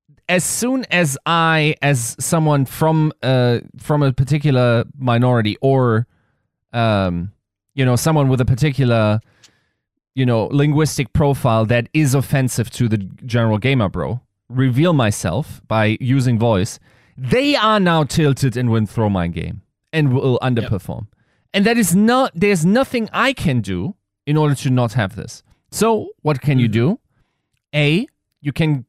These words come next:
Speaker 1: give people who don't want to reveal their linguistic profile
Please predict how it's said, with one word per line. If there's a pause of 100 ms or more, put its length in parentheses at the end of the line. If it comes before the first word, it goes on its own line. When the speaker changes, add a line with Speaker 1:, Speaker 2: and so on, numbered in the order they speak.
Speaker 1:
give
people
who
don't
want
to
reveal
their
linguistic
profile